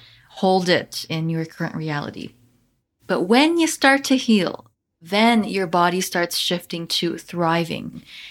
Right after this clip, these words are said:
And thriving is a feeling of expansion, of growth, of creativity,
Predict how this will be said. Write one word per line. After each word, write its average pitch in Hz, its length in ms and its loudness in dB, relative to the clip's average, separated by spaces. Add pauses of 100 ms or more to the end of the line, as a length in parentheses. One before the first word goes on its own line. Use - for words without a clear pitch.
And 185 200 0
thriving 262 600 4
is 180 180 -2
a 196 80 2
feeling 214 440 4
of 185 180 -2
expansion, 160 840 -6 (180)
of 160 180 -4
growth, 165 540 -2 (260)
of 165 200 -4
creativity, 170 960 0